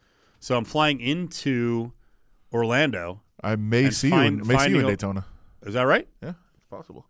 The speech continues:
Speaker 1: Hey, you might wanna, I actually, I told Damon, he, this was another one. Talk about upper crust. Uh, J V golfer. I told Damon, and I know you would do this, I'm like, "I'm flying to Orlando. I don't really have a way to get to Daytona because I refuse to rent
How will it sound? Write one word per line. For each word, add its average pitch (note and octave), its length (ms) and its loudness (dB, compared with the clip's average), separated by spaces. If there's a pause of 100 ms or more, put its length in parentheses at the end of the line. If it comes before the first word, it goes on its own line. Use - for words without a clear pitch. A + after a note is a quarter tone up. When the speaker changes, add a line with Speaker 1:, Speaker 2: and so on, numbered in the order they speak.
Speaker 1:
Hey, C#3 80 -8
you C3+ 40 -6
might A2 100 -4
wanna, A2 220 -4 (280)
I A2 120 2
actually, C3+ 360 2 (100)
I A#2+ 120 -4
told D#3 220 -2
Damon, B2+ 340 2
he, A#2+ 140 -8 (180)
this D3+ 160 -2
was B2+ 120 -8
another B2 240 -2
one. G2 200 -8 (500)
Talk A3 160 4
about F3+ 180 2
upper A#2+ 200 2
crust. - 400 -4 (220)
Uh, G#2 200 -12 (360)
J B2 180 -2
V B2+ 100 -2
golfer. B2 440 -4 (460)
I A#2+ 200 0
told C#3+ 360 0
Damon, C#3 340 2
and A#2+ 100 -2
I B2+ 80 2
know D3+ 100 2
you D3 180 4
would C#3+ 120 0
do G#2+ 120 -4
this, A2+ 260 -4 (440)
I'm G#2+ 80 -8
like, A#2 120 -2
"I'm B2 100 -2
flying D#3+ 260 2
to D3+ 60 0
Orlando. C3 600 0
I F#2+ 100 0
don't D3 180 -2
really B2 260 -2
have A2 220 0
a A2 60 -2
way G#2+ 400 -4 (680)
to A#2 240 -4
get A#2 260 -2
to B2 160 -6
Daytona A2+ 440 -4
because G2+ 220 -8
I A2 80 -2
refuse B2+ 720 0
to A#2+ 220 -6
rent G#2+ 320 -6